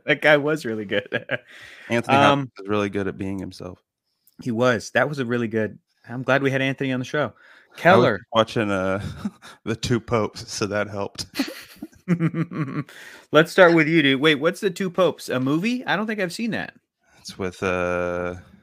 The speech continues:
Speaker 2: Anthony Hopkins and I'm just blanking on his name.
Speaker 1: Jonathan Pryce. That's right.
Speaker 2: Jonathan Pryce, who's so good.
Speaker 1: Yeah,
Speaker 2: Uh,
Speaker 1: he is good.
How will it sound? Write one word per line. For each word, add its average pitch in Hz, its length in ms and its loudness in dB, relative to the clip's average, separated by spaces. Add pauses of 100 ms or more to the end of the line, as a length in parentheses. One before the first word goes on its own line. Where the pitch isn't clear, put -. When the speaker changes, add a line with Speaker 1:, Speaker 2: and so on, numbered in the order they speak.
(340)
Speaker 2:
Anthony 98 360 -8
Hopkins 92 840 -8 (120)
and 90 680 -8 (500)
I'm 98 160 -8
just - 200 -12
blanking 101 360 -2
on 95 100 -2
his 90 140 -10
name. 87 320 -8 (200)
Speaker 1:
Jonathan 151 320 2
Pryce. 113 460 0
That's 113 260 -4
right. 139 300 2 (100)
Speaker 2:
Jonathan 98 140 -16
Pryce, 92 300 -2
who's 113 220 -6
so 101 200 2
good. 90 280 -2 (420)
Speaker 1:
Yeah, 101 200 0
Speaker 2:
Uh, 90 500 0 (140)
Speaker 1:
he 110 160 -4
is 113 160 -4
good. 78 240 -14